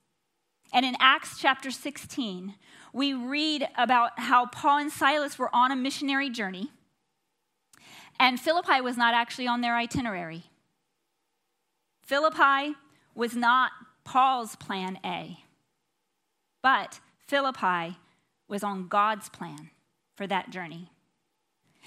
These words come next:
And during one night, the Lord gave Paul a vision to redirect him from the region of current-day northern Turkey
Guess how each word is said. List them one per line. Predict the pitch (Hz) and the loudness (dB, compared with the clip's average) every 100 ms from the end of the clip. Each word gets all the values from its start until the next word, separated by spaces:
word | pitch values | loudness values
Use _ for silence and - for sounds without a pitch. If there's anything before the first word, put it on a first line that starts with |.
| - | -12
And | 196 | -4
during | 247 262 285 285 | 0 2 0 0
one | 269 262 262 | 2 2 4
night, | 247 254 262 - _ | 2 2 -4 -14 _
the | 220 247 | -4 -2
Lord | 254 262 247 | 2 0 0
gave | 254 254 240 | 0 -2 -4
Paul | - 262 | 0 2
a | 247 | 2
vision | 220 240 269 240 185 185 - - - | -2 -4 -4 -6 -8 -12 -18 -18 -8
to | 262 | -4
redirect | 220 226 277 320 349 330 320 277 277 240 - - | -4 -4 -2 -2 0 0 -2 2 2 2 -4 -14
him | - - 214 180 185 - - | -12 -6 -4 -4 -8 -12 -10
from | - 254 | 0 0
the | 233 233 | 0 -2
region | 240 277 285 302 | -2 -4 -2 0
of | 247 - | -2 -4
current-day | - 285 262 254 247 | -2 -2 2 0 0
northern | 240 247 247 233 220 | 0 0 0 -2 -4
Turkey | 294 277 233 208 | -4 -4 -4 -8